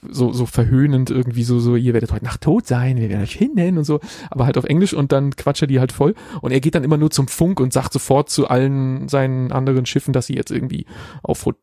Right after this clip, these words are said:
Kanal, Hotel wechseln müssen und so nach dem Motto, „Hört das, hört euch das gar nicht an“, statt die mal zu orten, aber gut. Ähm, <laughs> und da sind noch ein paar mehr so Sachen drin, also das sind dann so Sch-, Sachen, da würde ein, ein, ein U-Boot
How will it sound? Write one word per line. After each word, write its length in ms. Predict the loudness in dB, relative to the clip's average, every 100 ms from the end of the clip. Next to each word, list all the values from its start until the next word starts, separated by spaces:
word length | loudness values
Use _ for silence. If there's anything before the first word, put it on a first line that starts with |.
| _ -6
Kanal, 460 | -2 2 2 4
Hotel 460 | 2 2 2 4 2
wechseln 320 | -2 -2 0
müssen 260 | 0 -2 -4
und 220 | -6 -8
so 120 | -4
nach 120 | -2 -2
dem 120 | -2
Motto, 200 | 0 0
„Hört 200 | -2 -4
das, 100 | -2
hört 200 | 0 0
euch 100 | 0
das 160 | -2 0
gar 140 | 0
nicht 140 | 0 -2
an“, 140 | -4 -6 -10
statt 360 | -4 -2 -4 -4 0
die 100 | 2
mal 180 | 4
zu 160 | 2 2
orten, 300 | 2 0 0
aber 220 | 0 0 0 -8 -20 -20 _ -2
gut. 220 | -2 -2 _ _ _ _ 0
Ähm, 600 | 2 4 2 0 0 0 -2 0 -4 -2 -6
<laughs> 480 | -4 -6 -6 -6 0
und 140 | 2
da 60 | 2
sind 160 | 2
noch 120 | 2
ein 80 | 0
paar 220 | 0 0
mehr 220 | 2 2 2
so 80 |
Sachen 260 | 0 -2 -4
drin, 180 | -4 -2
also 160 | -2
das 120 | -2 0
sind 80 | 0
dann 80 |
so 80 | 2
Sch-, 220 | -2 -2
Sachen, 180 | -4 -2
da 160 | 0 2
würde 160 | 0 -2 -16 -20 -4
ein, 320 | 0 0 0
ein, 320 | -2 -4 -4
ein 200 | -4 -4 0
U-Boot 480 | 2 2 2 -2